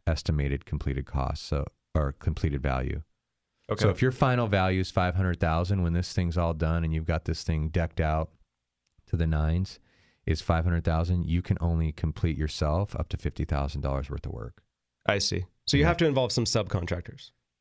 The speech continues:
Speaker 1: Yeah, but you're, but yeah, if it was your dad, you'd have to involve subcontractors.
Speaker 2: Okay.
Speaker 1: Exactly. It could be a, a good, good friend that's not on the deed. Um, but we don't want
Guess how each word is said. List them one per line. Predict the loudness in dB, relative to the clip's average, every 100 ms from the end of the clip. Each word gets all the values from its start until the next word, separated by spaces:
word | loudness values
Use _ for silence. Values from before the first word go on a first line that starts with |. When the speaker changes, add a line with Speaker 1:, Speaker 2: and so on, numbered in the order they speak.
| _ _
Speaker 1:
Yeah, | 0 0 -4 -12 _
but | 2
you're, | 4 2 -2 _ _
but | 2 2 4
yeah, | 2 2
if | 2
it | 0
was | 0 0
your | 0
dad, | 2 2 0
you'd | 0
have | -2 0
to | -2
involve | 0 -2 0
subcontractors. | -2 -2 -4 -2 -4 -6 -6 -8 -2 -2
Speaker 2:
Okay. | 0 -4 -6 -6
Speaker 1:
Exactly. | -2 -2 -2 -4
It | -4
could | -2 0
be | 0
a, | 0 -4 -4
a | -4 -2
good, | -2 0
good | 0 -2
friend | 0 0 0 -2
that's | -2 -2
not | 0
on | 0
the | 0
deed. | 0 -2 -4 -8 _ _ _ _ _ -2
Um, | 0 2
but | 2
we | 2
don't | 2 2 2
want | 0 0